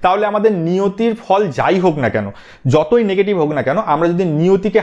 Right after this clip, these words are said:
হারিয়ে ফেলতে পারি আমাদের কর্ম প্রচেষ্টা দিয়ে, হান্ড্রেড পার্সেন্ট দিয়ে, আমার সেই আন্তরিকতা দিয়ে, তাহলে কিন্তু আমরা আমাদের নিয়তির ফল নয়, আমরা আমাদের কর্মের ফলটাই পাবো। তাই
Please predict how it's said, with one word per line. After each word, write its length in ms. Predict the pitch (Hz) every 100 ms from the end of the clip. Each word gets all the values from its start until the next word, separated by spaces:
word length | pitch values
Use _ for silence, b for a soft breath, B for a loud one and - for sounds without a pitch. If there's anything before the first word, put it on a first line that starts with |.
| -
হারিয়ে 240 | 143 175 214
ফেলতে 260 | 226 214
পারি 240 | 208 214 214
আমাদের 280 | 196 202
কর্ম 340 | 202 170 180 185
প্রচেষ্টা 440 | 185 180 - 226
দিয়ে, 280 | 151 117 92 B B -
হান্ড্রেড 340 | 147 175 190
পার্সেন্ট 380 | 190 185 202 175
দিয়ে, 140 | 131
আমার 340 | 120 131 160 170
সেই 220 | 170 202
আন্তরিকতা 640 | 151 156 214 214 208 196 143
দিয়ে, 280 | 113 127 165 B B B - -
তাহলে 320 | 151 185 196
কিন্তু 360 | 196 190 226 -
আমরা 280 | 151 156 220
আমাদের 340 | 165 156 170
নিয়তির 380 | 160 190 208 220
ফল 240 | - 135
নয়, 120 | 156 226
আমরা 220 | 143 151
আমাদের 180 | 151 175 -
কর্মের 360 | 156 147 165 175
ফলটাই 380 | - 143 143 113
পাবো। 300 | 98 92 - b b _
তাই 180 | 151